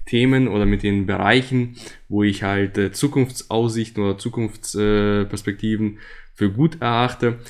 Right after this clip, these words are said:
Und, äh, starten wir mal. Also, äh, zum Beispiel jetzt, äh, Cybersecurity. Da würde ich auch sehr gerne investieren. Oder, äh, ich bin ja mittlerweile auch da investiert, aber so würde ich das quasi aufstellen. Also Cybersecurity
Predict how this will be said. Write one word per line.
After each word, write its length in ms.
Und, 320
äh, 340
starten 340
wir 40
mal. 160
Also, 200
äh, 140
zum 180
Beispiel 560
jetzt, 240
äh, 140
Cybersecurity. 1200
Da 300
würde 120
ich 140
auch 260
sehr 280
gerne 200
investieren. 640
Oder, 460
äh, 60
ich 80
bin 100
ja 80
mittlerweile 400
auch 140
da 120
investiert, 540
aber 200
so 160
würde 100
ich 60
das 120
quasi 300
aufstellen. 380
Also 160
Cybersecurity 760